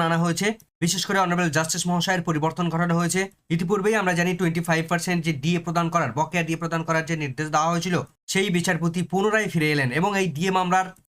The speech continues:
জয়লাভের জন্য আরও স্ট্রং পজিশনে গিয়ে দাঁড়ালো রাজ্য সরকারি কর্মচারীরা।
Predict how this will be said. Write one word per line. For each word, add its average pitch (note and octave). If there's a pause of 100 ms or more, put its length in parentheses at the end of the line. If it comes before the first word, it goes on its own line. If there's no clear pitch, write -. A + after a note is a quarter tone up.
(180)
জয়লাভের E3
জন্য E3+ (140)
আরও D#3 (140)
স্ট্রং G3+ (120)
পজিশনে F3
গিয়ে D#3+
দাঁড়ালো D#3 (340)
রাজ্য D3+ (120)
সরকারি D#3
কর্মচারীরা। D3